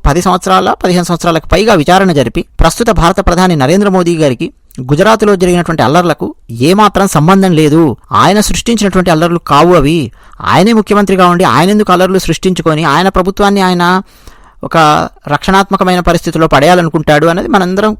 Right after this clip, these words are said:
కామన్ సెన్స్తో ఆలోచించినా అర్థమవుతుంది. అయినా కానీ నరేంద్ర మోదీ గారిని కావాలని చెప్పి ఇరికించాలి అని, ఆయనకేదో గుజరాత్ అల్లర్లతో సంబంధం ఉందని చెప్పి ఇష్టం వచ్చినట్టు ప్రొపగండా ఫుల్ రాశారు. మన తెలుగు దినపత్రికలలో ఉండే ఎర్రచొక్కగాళ్ళు రాసిన వ్యాసాలైతే ఇప్పటికీ నాకు గుర్తున్నాయి. ఎడిటోరియల్స్ మీద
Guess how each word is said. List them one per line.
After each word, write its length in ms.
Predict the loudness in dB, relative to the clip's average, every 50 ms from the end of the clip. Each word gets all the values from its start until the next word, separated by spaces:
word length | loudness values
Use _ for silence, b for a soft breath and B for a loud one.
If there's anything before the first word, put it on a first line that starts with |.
| -2
కామన్ 240 | 0 0 0 0 -2 -4
సెన్స్తో 220 | -6 -4 -2 -2
ఆలోచించినా 360 | -2 -2 -2 -2 -2 0 0
అర్థమవుతుంది. 480 | 0 0 0 -2 -2 -4 -6 -10 -20 -12 -4 -2
అయినా 240 | 0 2 4 4 4
కానీ 160 | 2 2 2
నరేంద్ర 260 | 2 2 2 2 2
మోదీ 240 | 2 0 0 0 0 -2
గారిని 180 | -2 -4 -4 -2 0
కావాలని 360 | 2 2 4 2 2 0 -4
చెప్పి 160 | -4 -4 -4 -4
ఇరికించాలి 500 | -2 0 -2 -2 0 0 0 0 0 -2
అని, 140 | -4 -4 -8 _ -2 0
ఆయనకేదో 340 | 2 2 2 2 2 0 2 2
గుజరాత్ 260 | 2 2 2 2 0 0
అల్లర్లతో 360 | -2 -2 -2 -2 -2 -2 -2
సంబంధం 360 | 0 0 0 2 2 2 2 0
ఉందని 180 | -2 -2 -4
చెప్పి 120 | -6 -6 -8
ఇష్టం 260 | -10 -8 -4 -2 -2
వచ్చినట్టు 240 | 0 0 -2 -4 -2
ప్రొపగండా 460 | -2 0 0 0 0 0 0 0 -2 -2 -4 _ b b b b b b b b b
ఫుల్ 220 | -4 -4 0 2 2 4
రాశారు. 320 | 4 2 2 0 -4 -4 -2 -2
మన 80 | -2
తెలుగు 300 | -2 0 0 2 2 2 2 2 2 0
దినపత్రికలలో 640 | -2 -2 -2 -2 -2 -2 -2 0 0 2 2 2 2
ఉండే 120 | 2 2 0
ఎర్రచొక్కగాళ్ళు 560 | -2 -2 -2 -2 0 2 2 2 2 2 2
రాసిన 200 | 0 0 0 0
వ్యాసాలైతే 500 | 0 0 0 0 0 0 -2 -2 -4 -6
ఇప్పటికీ 300 | -4 -2 -2 0 0 0
నాకు 160 | -2 -2 -2 -4
గుర్తున్నాయి. 340 | -6 -6 -6 -10 -12 -12 -16 _ _ -4 -2
ఎడిటోరియల్స్ 500 | 0 2 2 2 2 2 2 0 0 -2
మీద 100 | 0